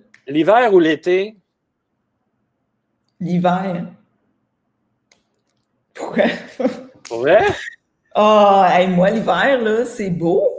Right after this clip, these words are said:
Speaker 2: C'est beau dehors. On
Speaker 1: Ouais,
Speaker 2: n'est
Speaker 1: c'est
Speaker 2: pas
Speaker 1: beau, mais il
Speaker 2: obligé
Speaker 1: fait moins soixante mille.
Speaker 2: Ben, c'est ça. On n'est pas obligé de sortir. On est
Speaker 1: Ah !
Speaker 2: en confinement. On est
Speaker 1: <laughs> Vu de
Speaker 2: En
Speaker 1: même.
Speaker 2: fait, euh, ben, c'est, oui, c'est ça. Cette culpabilité de,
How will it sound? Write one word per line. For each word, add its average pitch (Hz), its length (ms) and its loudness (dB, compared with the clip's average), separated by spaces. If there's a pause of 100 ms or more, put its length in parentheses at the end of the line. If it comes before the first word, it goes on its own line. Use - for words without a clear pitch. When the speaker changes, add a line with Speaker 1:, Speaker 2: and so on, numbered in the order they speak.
Speaker 2:
C'est 190 200 -8
beau 220 280 -2
dehors. 180 800 -6
On 208 40 -6
Speaker 1:
Ouais, 196 60 0
Speaker 2:
n'est 185 100 -4
Speaker 1:
c'est 175 120 -4
Speaker 2:
pas 160 80 0
Speaker 1:
beau, 165 120 6
mais 143 180 -2
il 147 100 -2
Speaker 2:
obligé 143 160 -6
Speaker 1:
fait 156 60 -2
moins 160 220 -4
soixante 151 480 -6
mille. 156 400 -8 (420)
Speaker 2:
Ben, 170 300 0
c'est 185 140 -4
ça. 180 400 0
On 190 60 -4
n'est 180 80 -2
pas 180 100 -2
obligé 185 320 -2
de - 60 -6
sortir. - 520 -4
On - 120 -10
est - 80 -4
Speaker 1:
Ah ! 226 280 4
Speaker 2:
en 180 60 2
confinement. 196 680 -2
On 233 80 2
est 240 100 -2
Speaker 1:
<laughs> - 260 -6 (1900)
Vu 180 240 -2
de 254 40 2
Speaker 2:
En 247 60 4
Speaker 1:
même. 190 220 4
Speaker 2:
fait, 196 60 0 (720)
euh, - 100 -2
ben, 254 240 2 (100)
c'est, 247 160 -10
oui, 262 320 -8
c'est 254 120 -12
ça. 254 320 -2
Cette 226 200 -12
culpabilité 214 920 -2
de, 190 360 4